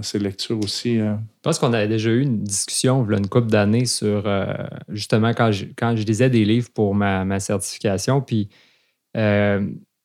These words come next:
Speaker 2: j'en ai lu beaucoup de Lefty, ça, c'est venu moins me chercher. Mais, euh, toi, c-, toi, je pense que ça a vraiment été une référence, là,
Speaker 1: Ah, moi,
Speaker 2: pour,
Speaker 1: ça a
Speaker 2: euh,
Speaker 1: été un changement drastique dans mon lancer. Puis, tu sais, euh, je sais que au niveau des certifications puis tout,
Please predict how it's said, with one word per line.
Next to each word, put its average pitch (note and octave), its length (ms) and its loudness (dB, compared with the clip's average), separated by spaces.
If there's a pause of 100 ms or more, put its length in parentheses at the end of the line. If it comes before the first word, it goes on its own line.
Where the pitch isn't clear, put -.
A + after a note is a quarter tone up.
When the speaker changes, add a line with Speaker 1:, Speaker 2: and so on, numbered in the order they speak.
(480)
Speaker 2:
j'en A#2+ 180 6
ai A#2+ 80 8
lu B2+ 140 8
beaucoup B2+ 280 4
de C#3+ 80 4
Lefty, C3+ 440 4
ça, A#2 240 0
c'est - 160 2
venu A#2 200 6
moins B2+ 220 6
me C3+ 60 2
chercher. C3 560 -2 (160)
Mais, G#2+ 380 4
euh, G2+ 280 4
toi, C3+ 200 2
c-, - 260 -6 (240)
toi, B2+ 160 2
je - 80 -2
pense A#2 240 2
que G#2 80 0
ça G#2 140 2
a - 40 4
vraiment G2 220 4
été G#2+ 180 2
une G#2+ 80 4
référence, G2+ 680 0
là, A2+ 120 2
Speaker 1:
Ah, - 20 10
moi, C3 120 8
Speaker 2:
pour, - 100 4
Speaker 1:
ça B2 60 6
a - 20 8
Speaker 2:
euh, G#2 60 8
Speaker 1:
été - 160 0
un A2 140 6
changement C3+ 540 4
drastique B2+ 540 0
dans A#2 140 4
mon G#2+ 180 4
lancer. G#2 380 -2
Puis, G#2+ 200 -8
tu - 100 -6
sais, C3 240 4
euh, G2+ 440 2 (400)
je - 160 6
sais E3 300 6
que C3 360 6 (280)
au A2 80 8
niveau G#2+ 400 8
des G#2+ 180 6
certifications A#2 1000 2
puis - 180 -8
tout, D3 240 6